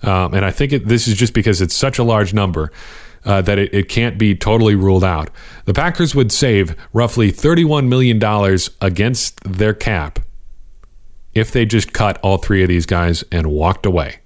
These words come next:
Even if you like these guys a lot, and I do like all of these guys for different reasons, um, though their performance may not be all that great recently,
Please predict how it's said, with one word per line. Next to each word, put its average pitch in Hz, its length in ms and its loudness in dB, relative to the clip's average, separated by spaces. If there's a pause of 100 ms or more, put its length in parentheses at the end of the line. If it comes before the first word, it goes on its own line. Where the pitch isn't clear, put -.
(400)
Even 185 260 2
if 175 120 0
you 165 100 2
like 151 200 0
these 127 180 2
guys 107 240 2
a 95 60 2
lot, 92 360 2 (120)
and 104 120 0
I 104 120 0
do 104 580 2
like 104 240 0
all 110 180 2
of 113 80 0
these 90 180 2
guys 90 260 0
for - 120 -2
different 95 320 0
reasons, 90 560 0 (500)
um, 87 520 0 (800)
though 107 260 2
their 101 160 2
performance 107 540 0
may 104 100 2
not 95 200 0
be 101 100 2
all 98 140 4
that 90 140 2
great 110 240 0
recently, 82 500 0